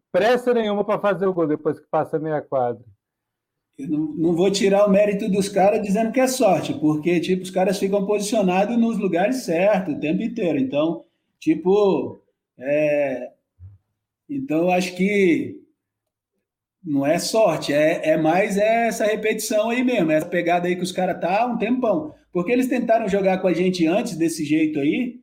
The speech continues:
Speaker 2: quando a gente jogou contra eles na Alemanha, eles tentaram jogar com a gente assim, E a gente imprimiu uma velocidade neles e conseguiu ganhar dos caras.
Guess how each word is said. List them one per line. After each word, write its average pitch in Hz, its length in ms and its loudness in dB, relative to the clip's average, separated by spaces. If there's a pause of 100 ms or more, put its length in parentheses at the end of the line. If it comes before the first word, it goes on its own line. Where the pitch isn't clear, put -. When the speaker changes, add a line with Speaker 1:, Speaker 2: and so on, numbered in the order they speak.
(120)
Speaker 2:
quando 160 160 -4
a 170 40 2
gente 175 120 2
jogou 180 280 0
contra 175 280 0
eles 165 260 0
na 165 100 0
Alemanha, 160 600 0 (420)
eles 185 360 -4 (180)
tentaram 185 420 0
jogar 208 300 2
com 202 100 0
a 190 80 4
gente 170 360 0
assim, 151 380 -2 (500)
E 151 80 0
a 180 100 4
gente 185 240 0
imprimiu 196 380 2
uma 202 160 2
velocidade 196 680 2
neles 196 440 2
e 165 60 -2
conseguiu 185 480 -4
ganhar 240 300 0
dos 247 120 -10
caras. 170 480 0